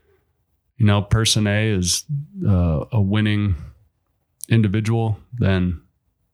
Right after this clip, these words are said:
the scholarships are still going out, whether you see it online or not. And obviously, I really hope that's possible in a reality, because we want to educate the public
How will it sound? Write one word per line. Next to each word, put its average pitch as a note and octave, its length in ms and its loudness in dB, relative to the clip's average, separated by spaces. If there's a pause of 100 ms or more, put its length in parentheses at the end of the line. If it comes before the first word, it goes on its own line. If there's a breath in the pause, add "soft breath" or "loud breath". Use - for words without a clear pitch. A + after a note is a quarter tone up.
(100)
the - 60 -10
scholarships A#2+ 600 0
are G2+ 60 0
still G#2 220 0
going F#2 240 0
out, E2+ 300 -4 (140)
whether G#2 300 0
you G2 160 0
see G2+ 240 0
it F#2+ 80 0
online F#2 400 -2
or F2 80 -2
not. F2+ 360 -4
And G2 120 2
obviously, F#2+ 800 0 (580 soft breath)
I G#2+ 60 0
really G#2 340 2
hope G2+ 300 -2
that's - 480 -2 (600)
possible A2 520 2
in G#2+ 100 0
a G2 60 0
reality, G#2 680 0 (360)
because G2 300 0
we G2 100 0
want G2 220 -2
to F2+ 40 -2
educate F#2+ 440 -2
the - 60 -16
public G2 380 -2